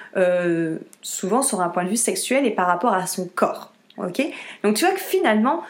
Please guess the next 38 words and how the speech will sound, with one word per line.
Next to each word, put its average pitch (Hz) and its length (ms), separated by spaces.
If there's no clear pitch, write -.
quand - 140
je - 80
te 285 60
pose 349 220
des 277 120
questions 269 340
sur 233 220
ton 180 160
rapport 202 280
à 214 60
ta 175 160
sensualité, 233 720
à 196 120
ta 170 160
sexualité, 202 680
ça 269 160
va 262 100
beaucoup 349 420
plus 294 220
loin 269 400
en 190 100
fait 175 400
que 185 100
juste 202 200
ta 185 100
sensualité 185 840
et 202 140
que 220 180
juste 202 360
ta 180 100
sexualité. 175 800
Ça 247 200
va 311 160
aussi 320 420
vraiment 262 380
dans 262 120
cette 220 240
notion 254 360